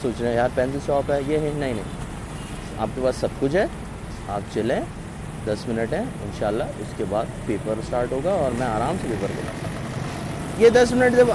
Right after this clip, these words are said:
آپ کا یہ فوکس رہا اور آپ کا دماغ بالکل ایمپٹی تھا، اس کے بعد، یہ میرے اپنے پرسنل ایکسپیرینسز ہیں، ہر بندے کا الگ اسٹریٹجی ہو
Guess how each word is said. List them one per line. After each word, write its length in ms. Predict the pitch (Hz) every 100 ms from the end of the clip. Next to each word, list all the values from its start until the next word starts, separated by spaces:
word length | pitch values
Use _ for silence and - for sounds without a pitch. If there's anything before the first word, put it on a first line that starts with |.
| 160
آپ 400 | 151 196 214 -
کا 80 | 226
یہ 120 | 220 -
فوکس 400 | 151 147 190 190
رہا 260 | 170 170 175 160
اور 100 | 151
آپ 140 | 151 147
کا 80 | 170 143
دماغ 280 | 131 139 139 131
بالکل 360 | 165 220 220 147
ایمپٹی 320 | 135 123 135 -
تھا، 80 | - - - - - - - - - - - - - - - - - -
اس 80 | 175 -
کے 120 | 233 156
بعد، 300 | 139 143 127 - 123 143
یہ 80 | 214
میرے 180 | 240 269
اپنے 360 | 262 233 262 240 180
پرسنل 380 | 196 208 214 233
ایکسپیرینسز 720 | 208 - 202 202 208 208 202
ہیں، 100 | 214 208
ہر 80 | 170 180
بندے 260 | 185 196 190
کا 100 | 180
الگ 120 | 160 170
اسٹریٹجی 560 | - 175 156 165 160
ہو 100 | 160